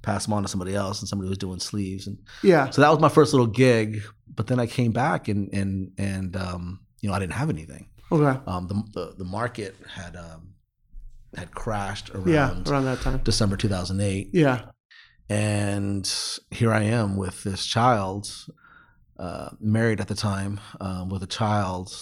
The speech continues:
Speaker 1: living in downtown S F.
Speaker 2: Uh-huh.
Speaker 1: Um, you know, I gotta, I gotta make ends meet. You know,
Speaker 2: Yeah.
Speaker 1: what am I gonna do?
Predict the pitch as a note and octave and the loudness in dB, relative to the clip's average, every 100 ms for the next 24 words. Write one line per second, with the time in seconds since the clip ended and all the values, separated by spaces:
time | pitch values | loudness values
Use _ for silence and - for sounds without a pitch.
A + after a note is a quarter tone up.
0 | - G2+ G2+ F#2+ F#2+ G2 G2 G2 F#2+ F2+ | -6 -2 -2 -2 -2 -4 -4 -4 -4 -4
1 | - G2 F#2 E2+ - - - - - - | -4 -4 -4 -8 -12 -18 -20 -20 -12 -4
2 | C3+ C3 A2+ F2+ F2+ F2 F2 F#2 - _ | -2 0 -2 -4 -4 -4 -8 -10 -14 _
3 | _ _ - F2+ E2 F2 E2+ E2+ G2+ - | _ _ -4 -2 -2 -4 -6 -8 -12 -18
4 | - - - - E2+ E2+ E2+ D#2 E2+ E2 | -20 -20 -20 -10 -6 -4 -6 -8 -8 -8
5 | E2 G2+ - E2 E2+ C#3+ C3 F#2+ F#2 F2+ | -6 -6 -8 -6 2 4 4 0 -4 -6
6 | F#2 A#2 G2+ | -4 -4 -6